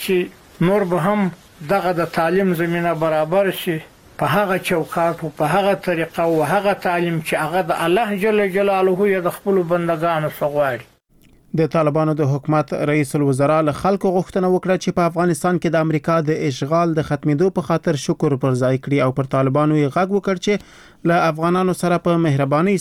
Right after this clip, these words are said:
Speaker 2: سره چلند وکړي. ملا محمد حسن اخوند هغه ادعاوې رد کړې چې ګنې طالبان د پخواني حکومت په کارکوونکو پسې ګرځي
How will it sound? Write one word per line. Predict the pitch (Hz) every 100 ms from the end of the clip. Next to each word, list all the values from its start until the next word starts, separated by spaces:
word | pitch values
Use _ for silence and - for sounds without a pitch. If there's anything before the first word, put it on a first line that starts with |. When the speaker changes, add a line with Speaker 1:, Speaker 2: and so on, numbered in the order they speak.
| -
Speaker 2:
سره | 135 131 127 -
چلند | 135 123 120 120
وکړي. | 127 147 139 - - - 185
ملا | 208 214
محمد | 202 170 185 170
حسن | 180 190 175
اخوند | 185 170 165
هغه | 165 156
ادعاوې | 151 160 160 160
رد | 185 -
کړې | 190 185
چې | 170
ګنې | 170 170 160
طالبان | 151 143 151 185 180
د | 156 139
پخواني | 156 175 170
حکومت | 165 175 160
په | 156 156
کارکوونکو | 139 156 196 208 190
پسې | 190 180 175
ګرځي | 170 160